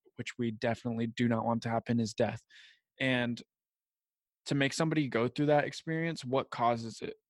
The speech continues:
So for teens, the number one thing is acceptance. Acceptance right now,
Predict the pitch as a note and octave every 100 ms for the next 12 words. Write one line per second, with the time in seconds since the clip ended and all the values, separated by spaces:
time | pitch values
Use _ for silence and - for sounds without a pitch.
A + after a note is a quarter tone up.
0 | _ _ _ _ - D3 - D3+ - E3
1 | D#3+ D3 D3+ D3+ D3+ D3 C#3+ - C#3 C#3
2 | C3+ - C#3 C3+ C3 C3 B2 - - -
3 | - - _ _ - C#3 - - A#2+ -
4 | A#2 G#2+ - - _ _ _ _ _ _
5 | _ _ _ - - - - C3+ - C#3+
6 | - C3 - A#2+ A#2+